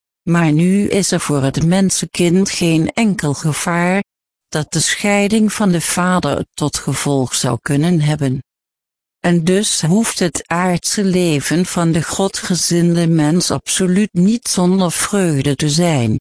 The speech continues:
als deze vreugden niet meer het opwaartse streven in gevaar brengen, dus niet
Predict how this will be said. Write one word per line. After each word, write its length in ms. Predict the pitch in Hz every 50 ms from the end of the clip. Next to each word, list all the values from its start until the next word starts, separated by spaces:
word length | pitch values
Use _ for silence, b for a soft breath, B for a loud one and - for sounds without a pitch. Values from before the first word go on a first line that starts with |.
| - _ _ _ _ _
als 300 | _ - 147 147 151 151
deze 560 | - 147 139 131 143 139 143 135 - - 139 131
vreugden 800 | - - - - 208 196 180 165 143 135 139 175 196 202 202
niet 220 | 214 240 254 - -
meer 340 | 196 185 175 170 165 160
het 180 | 147 135 131 -
opwaartse 760 | - 190 190 - - 202 196 190 180 175 - _ - - 208
streven 720 | 185 - - - - - 208 196 175 170 160 - 156 156 151
in 200 | 151 151 151 147
gevaar 680 | - 165 143 - - - 185 175 170 170 175 180 156
brengen, 480 | 151 - 151 156 147 139 139 143 156 196 214 - _ _ _ _ _ _
dus 200 | - - 170 -
niet 420 | - 160 151 147 143 - - -